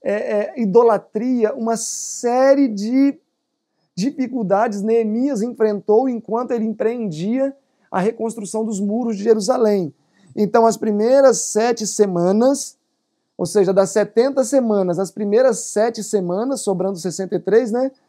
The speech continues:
foram dedicadas ao ministério de Neemias quando ele reconstruiu os muros de Jerusalém. Haverá sete semanas. Agora vai, vão ser acrescentadas mais sessenta e duas semanas, né?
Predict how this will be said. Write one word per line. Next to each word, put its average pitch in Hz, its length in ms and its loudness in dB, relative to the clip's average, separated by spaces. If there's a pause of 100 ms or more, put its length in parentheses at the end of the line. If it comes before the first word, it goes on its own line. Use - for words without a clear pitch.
(340)
foram 220 340 -2
dedicadas 196 840 2
ao 214 80 -2
ministério 196 640 -4
de 202 140 -8
Neemias 220 640 -4
quando 226 460 -4
ele 196 160 2
reconstruiu 202 800 -2 (380)
os 196 160 0
muros 208 380 0
de 196 100 -4
Jerusalém. 208 680 2 (1500)
Haverá 190 440 6
sete 220 380 2
semanas. 185 720 0
Agora 185 280 4
vai, 208 200 4
vão 208 240 -2
ser 208 180 0
acrescentadas 202 800 2
mais 196 280 0
sessenta 214 420 -2
e - 20 6
duas 214 280 0
semanas, 175 460 -2
né? 208 220 -2